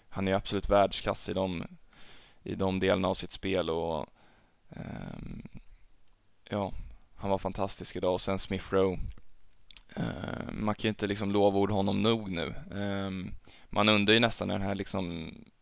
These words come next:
eh, fenomenala formen ska ta slut, men den verkar ju inte göra det, utan det här verkar ju vara hans nivå. Ehm, och jag tror det var Carragher som sa det i Sky Sports efter att, ehm, ja, just nu och förmodligen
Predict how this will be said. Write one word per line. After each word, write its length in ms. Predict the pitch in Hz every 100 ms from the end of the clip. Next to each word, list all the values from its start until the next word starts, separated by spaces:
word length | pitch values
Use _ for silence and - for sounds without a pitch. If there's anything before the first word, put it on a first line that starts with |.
| _ _ _ _ -
eh, 160 | -
fenomenala 600 | - - 101 98 98 98 98
formen 400 | 110 98 101 92
ska 120 | -
ta 140 | -
slut, 400 | - 120 107 -
men 120 | 101
den 80 | 101
verkar 220 | 101 -
ju 20 | 113
inte 120 | 101
göra 300 | 107 101 110
det, 120 | 110
utan 240 | 101 104
det 60 | 104
här 100 | 104
verkar 320 | 113 104 -
ju 40 | 110
vara 140 | 107
hans 220 | 101 -
nivå. 320 | 101 104 101 - - - - - -
Ehm, 640 | - 98 104 104 101 101 - - - - - -
och 80 | -
jag 80 | -
tror 140 | 101
det 40 | 98
var 60 |
Carragher 460 | - 113 113 110 101
som 140 | 95
sa 180 | - 95
det 60 | 98
i 40 |
Sky 260 | - 101 95
Sports 320 | - 95 -
efter 300 | 90 - 90
att, 360 | 85 - -
ehm, 380 | - 60 52 50 - - - - - - - - - - - -
ja, 200 | 101 104
just 300 | 101 107 -
nu 240 | 101 120
och 420 | 98 98 98 95 - - - - -
förmodligen 580 | - 95 104 113 107 101